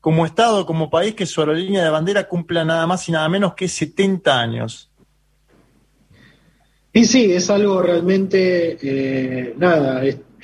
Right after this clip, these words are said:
Speaker 2: ye-, está dentro del, del, del A D N nuestro, eh, de los argentinos en general, ¿no? Como decís vos, eh, la aerolínea de bandera,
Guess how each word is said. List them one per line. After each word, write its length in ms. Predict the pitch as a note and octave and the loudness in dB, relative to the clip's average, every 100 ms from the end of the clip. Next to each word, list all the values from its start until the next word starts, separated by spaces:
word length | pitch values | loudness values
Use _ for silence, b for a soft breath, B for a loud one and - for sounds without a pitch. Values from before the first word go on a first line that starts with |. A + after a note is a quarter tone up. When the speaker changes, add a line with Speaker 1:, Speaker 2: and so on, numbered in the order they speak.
| - | 2
Speaker 2:
ye-, 220 | D#3+ D#3 | 4 2
está 240 | C3 F3 | 0 0
dentro 460 | F3+ F3+ F3 E3+ D#3+ | 2 0 0 0 0
del, 380 | D3 C#3 C3+ C3+ | 0 -2 -4 -6
del, 640 | C#3 B2+ B2+ B2 A#2 B2 | -6 -4 -6 -8 -10 -12
del 380 | C3+ B2+ B2 B2+ | -8 -8 -8 -6
A 100 | C3+ | 0
D 220 | C#3+ D3+ | 4 4
N 140 | E3 E3 | 4 2
nuestro, 640 | F3 F#3 - F#3 F3+ F3+ b b b _ | 2 0 0 0 0 -4 b b b _
eh, 160 | C3 C3 | -6 0
de 120 | D3+ | 4
los 120 | D#3+ - | 4 2
argentinos 640 | - F3+ F3 A3+ E3+ C#3 | 2 2 4 4 2 0
en 80 | C#3 | -2
general, 500 | D3 D3+ E3 D3+ B2+ | 0 2 2 2 -2
¿no? 340 | D3+ F#3 F#3 - | -2 -2 -4 -10
Como 220 | B2 B2 | -10 -6
decís 260 | B2+ D3 | -4 0
vos, 380 | D3 D#3 D#3 - _ _ _ _ - | 2 2 0 -10 _ _ _ _ -20
eh, 340 | B2+ B2 A#3+ _ _ _ | -18 -16 -18 _ _ _
la 120 | - C3 | 0 2
aerolínea 360 | C3+ D3 D#3 | 4 4 2
de 80 | D3 | 2
bandera, 600 | C#3+ C#3+ F3 F3+ F#3+ F#3+ | 2 4 4 4 2 -2